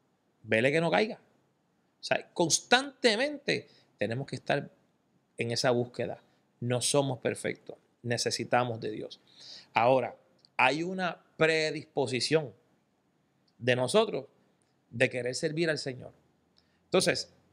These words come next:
si nosotros venimos al Señor como con la mentalidad de llegué al Señor,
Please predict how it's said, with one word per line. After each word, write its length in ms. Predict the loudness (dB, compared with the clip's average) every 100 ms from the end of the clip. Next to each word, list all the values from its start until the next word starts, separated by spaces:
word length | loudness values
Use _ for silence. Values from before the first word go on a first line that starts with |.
| _ _ _ _
si 300 | -6 -2 0
nosotros 400 | 0 -2 -4 -4
venimos 360 | -2 -2 -2 -2
al 120 | -4
Señor 460 | -4 -4 -4 -6 -8 _ _ _ _ _ _ _ _ _ 2
como 760 | 2 4 0 0 0 -2 -4 -10
con 200 | 2 4
la 120 | 4 0
mentalidad 640 | -4 0 2 4 4 4
de 580 | 0 -2 -2 -4 -8 -16 _ _ _ _ _ _ _ _ _ _ -2
llegué 260 | 2 4 2
al 100 | 2
Señor, 760 | 0 0 2 2 2 2